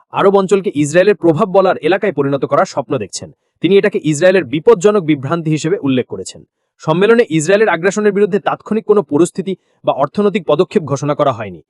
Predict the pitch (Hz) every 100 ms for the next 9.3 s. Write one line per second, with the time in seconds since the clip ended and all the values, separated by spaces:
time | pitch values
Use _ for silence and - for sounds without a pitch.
0 | _ _ - 147 135 175 214 196 220 180
1 | 202 214 156 135 - 226 208 214 220 214
2 | 190 151 190 214 220 202 _ _ 117 151
3 | 202 190 226 165 165 196 202 190 160 147
4 | 196 202 190 190 156 160 170 180 185 -
5 | 156 165 - _ _ 107 160 - 196 196
6 | 147 156 220 - 196 208 185 180 92 _
7 | _ - 147 165 160 151 131 143 190 190
8 | 170 147 143 120 151 131 139 123 107 95
9 | 90 - 76